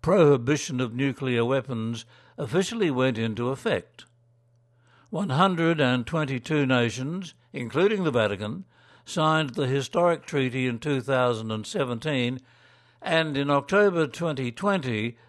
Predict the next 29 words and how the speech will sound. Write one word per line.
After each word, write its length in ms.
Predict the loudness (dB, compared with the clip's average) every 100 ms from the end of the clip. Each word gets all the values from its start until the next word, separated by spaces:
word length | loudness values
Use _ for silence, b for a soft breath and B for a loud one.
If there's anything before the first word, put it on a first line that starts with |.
| b
the 120 | -6
necessary 720 | -2 -2 -2 -4 -2 0 0
fifty 440 | -2 -6 -8 -4 -2
nations 560 | 2 2 0 -4 -6
needed 380 | -4 -2 0 -2
to 180 | -4 -4
implement 560 | -4 -2 -2 0 0 0
it 280 | -4 -6 -20 b b 0
ratified 720 | 2 4 2 0 2 2 -2
the 80 |
treaty. 600 | -4 0 0 -2 -10 -14 -20 _ _ _ _ _ _ _ B B B B B
It 160 | -4 0
was 160 | 2
a 60 | 2
moving 480 | 4 4 4 2 0
testament 680 | 4 4 2 -2 -2 -2 -4
to 100 | -2
the 160 | -2
solidarity 920 | 2 2 4 2 4 4 4 2 0
of 120 | -2 -2
the 100 | -2
global 400 | 2 2 2 -4
community, 800 | -4 -2 0 0 -2 -4 -6 _ b b b
seventy-five 1000 | -2 0 2 0 -2 2 4 4 2 0
years 420 | 0 2 0 -2
after 400 | -4 -2 -2 -4
the 180 | -2 -2
atomic 440 | -2 -2 -2 -2 0
bombing 460 | 2 2 0 -2